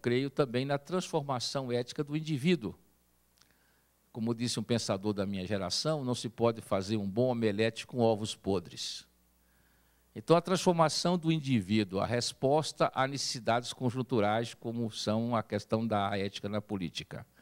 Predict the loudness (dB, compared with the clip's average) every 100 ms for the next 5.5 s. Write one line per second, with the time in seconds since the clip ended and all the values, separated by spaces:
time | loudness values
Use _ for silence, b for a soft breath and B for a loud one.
0 | b b b b 2 6 4 4 0 0
1 | 2 0 0 0 4 2 4 0 2 0
2 | 0 -4 b b b b _ _ _ _
3 | 0 2 6 4 4 4 4 0 -6 -6
4 | -2 -2 -2 0 0 0 -4 -4 -2 -2
5 | -2 -4 -6 -8